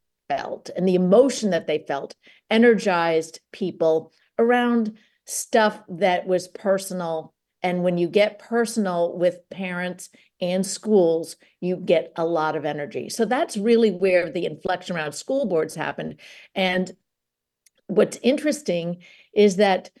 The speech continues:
school boards suddenly became places where power was being wielded. And at the national level, this had been understood for a while, but not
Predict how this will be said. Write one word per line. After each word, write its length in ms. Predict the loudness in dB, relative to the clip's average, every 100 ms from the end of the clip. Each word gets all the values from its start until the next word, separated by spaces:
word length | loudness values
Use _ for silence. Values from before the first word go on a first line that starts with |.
| _ -12
school 540 | -10 -4 0 2 2
boards 760 | 2 2 2 2 -4 -10 -16 -18 _ _ _
suddenly 640 | -10 0 2 4 4 2 2
became 460 | -2 -2 -2 -2 -4 -2
places 500 | 0 0 -2 -4 -2
where 180 | -2 -2 -8
power 500 | -6 -2 0 0 -4 -10 _ _ _ _ _ _
was 260 | -6 -6 -6
being 380 | -8 -6 -6 -6
wielded. 600 | -4 -6 -6 -10 -10 -16 _ _ _ _ -20 _ _
And 320 | 0 2 2 -2
at 140 | 0
the 100 | 2
national 600 | 4 2 0 -2 -2 -2
level, 560 | -4 -6 -6 -8 -8 _ _ _ _ _ _ _ -4
this 240 | -2 0
had 160 | -2 0
been 160 | 0
understood 580 | 0 -4 -4 -2 -4 -4
for 240 | -8 -8 -6
a 120 | -6 -2
while, 220 | 0 0
but 160 | -2 -6
not 180 | -6